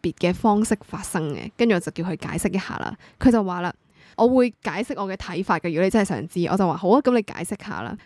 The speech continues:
佢覺得我哋應該要討論一啲更加根本嘅，就係，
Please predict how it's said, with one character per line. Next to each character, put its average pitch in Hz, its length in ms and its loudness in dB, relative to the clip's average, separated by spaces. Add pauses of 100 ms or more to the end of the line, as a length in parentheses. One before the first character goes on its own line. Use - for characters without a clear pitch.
佢 269 120 4
覺 302 80 -2
得 370 120 0 (380)
我 214 100 -4
哋 214 80 0
應 247 160 2
該 294 100 4
要 254 40 4
討 208 200 0
論 202 120 0
一 214 100 -4
啲 - 40 -10
更 185 120 -4
加 190 80 -2
根 214 300 2
本 160 180 -4
嘅， 156 180 -6
就 - 140 -12
係， - 260 -10